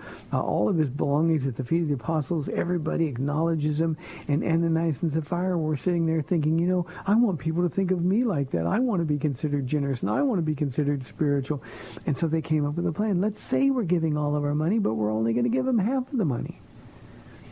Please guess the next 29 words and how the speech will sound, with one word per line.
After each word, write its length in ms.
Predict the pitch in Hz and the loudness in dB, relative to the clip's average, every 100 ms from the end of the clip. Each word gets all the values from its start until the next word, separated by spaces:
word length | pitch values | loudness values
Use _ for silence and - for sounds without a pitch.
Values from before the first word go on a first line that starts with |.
| - - - | -18 -20 -2
And 200 | - 143 | 2 4
when 140 | 147 143 | 4 0
Peter 280 | - 247 226 | 0 0 0
came 260 | - 165 | 0 0
in, 60 | 151 | 2
he 100 | 151 | 0
said, 200 | 135 151 | 0 -2
"You 80 | 147 | 0
haven't 280 | 170 214 226 | 0 0 -2
lied 360 | 165 170 160 | 0 0 0
to 60 | 151 | 0
men, 260 | 147 147 147 | 0 0 0
but 180 | 139 - | -2 -4
you've 180 | 139 | -2
lied 320 | 143 151 156 143 | -2 0 -2 0
to 80 | |
the 100 | 147 | 0
Holy 260 | 135 147 143 | 2 2 0
Spirit. 320 | - 147 143 | 0 0 2
You've 200 | 147 139 | 2 0
lied 280 | 151 135 131 | 0 0 -2
to 60 | 143 | -2
God." 540 | 143 151 123 131 143 - - - - - - - - - | 0 0 0 -2 -6 -10 -20 -20 -20 -20 -18 -18 -10 0
And 160 | 131 | 2
that 160 | 151 247 | 2 2
was 180 | 220 151 | -2 -2
the 100 | 147 | -6
first 800 | - - - 190 247 220 - - - - - - - - - - | -8 -8 0 2 2 0 -6 -20 -20 -20 -20 -20 -20 -20 -20 -18
circumstance 920 | - - 214 190 139 - - 160 - | -16 0 2 2 -2 -2 -8 -8 -14